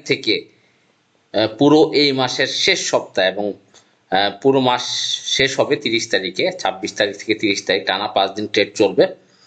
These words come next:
এবং একত্রিশে অক্টোবর হচ্ছে শুক্রবার। সুতরাং ম্যাক্সিমাম জোন ক্লোজিং স্টকগুলো তাদের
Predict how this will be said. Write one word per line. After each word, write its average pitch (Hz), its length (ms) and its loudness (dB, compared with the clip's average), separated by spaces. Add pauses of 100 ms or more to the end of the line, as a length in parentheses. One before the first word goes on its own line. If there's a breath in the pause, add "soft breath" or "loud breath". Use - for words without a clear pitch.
(380 loud breath)
এবং 98 260 -2
একত্রিশে 135 460 -2
অক্টোবর 120 360 2
হচ্ছে 113 180 -2
শুক্রবার। 104 440 2
সুতরাং 101 500 0 (560 loud breath)
ম্যাক্সিমাম 113 1040 0
জোন 117 140 0
ক্লোজিং 110 340 4
স্টকগুলো - 680 -2
তাদের 87 340 0